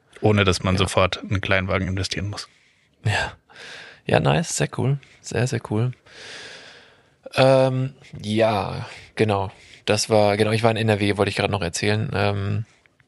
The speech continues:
Speaker 2: äh, meine, meine Großeltern haben Diamantene Hochzeit gefeiert, sechzig Jahre verheiratet.
Speaker 1: Krass.
Speaker 2: Endkrass, Mann.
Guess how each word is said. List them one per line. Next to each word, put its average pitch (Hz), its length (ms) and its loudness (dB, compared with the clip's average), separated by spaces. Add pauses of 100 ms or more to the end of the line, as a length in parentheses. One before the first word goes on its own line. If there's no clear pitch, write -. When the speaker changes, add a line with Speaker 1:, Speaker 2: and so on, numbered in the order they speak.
(640)
Speaker 2:
äh, 104 300 -2
meine, 101 420 0
meine 101 200 -4
Großeltern 107 520 -2
haben 104 120 -2
Diamantene 107 680 0
Hochzeit - 400 -6
gefeiert, - 460 -10
sechzig - 460 -4
Jahre 104 300 2
verheiratet. - 720 -8 (500)
Speaker 1:
Krass. - 380 -4 (600)
Speaker 2:
Endkrass, - 540 -8
Mann. 160 120 -8